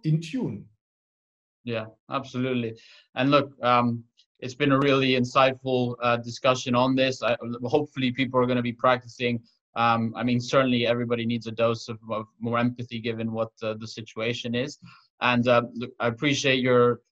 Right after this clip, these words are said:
Speaker 2: your time, Alexander. It's been really, I said, uh, insightful. Um, and if people wanna, you know, also reach out to you with any music tips, can they also do that as well?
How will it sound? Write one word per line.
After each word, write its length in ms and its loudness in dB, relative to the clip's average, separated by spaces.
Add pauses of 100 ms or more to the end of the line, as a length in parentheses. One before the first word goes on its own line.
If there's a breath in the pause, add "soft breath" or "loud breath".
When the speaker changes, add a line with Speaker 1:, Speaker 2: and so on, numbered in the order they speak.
Speaker 2:
your 120 -2
time, 280 4
Alexander. 500 4
It's 100 -2
been 160 0
really, 300 4
I 20 0
said, 280 0 (140)
uh, 220 0 (100)
insightful. 720 0 (340 soft breath)
Um, 640 4 (220)
and 180 2
if 120 -4
people 280 0
wanna, 420 4
you 140 -4
know, 260 4
also 300 0
reach 220 0
out 200 4
to 120 -6
you 100 2
with 80 2
any 180 2
music 420 -2
tips, 340 -2
can 120 -4
they 100 2
also 240 0
do 160 -4
that 220 2
as 100 -6
well? 360 2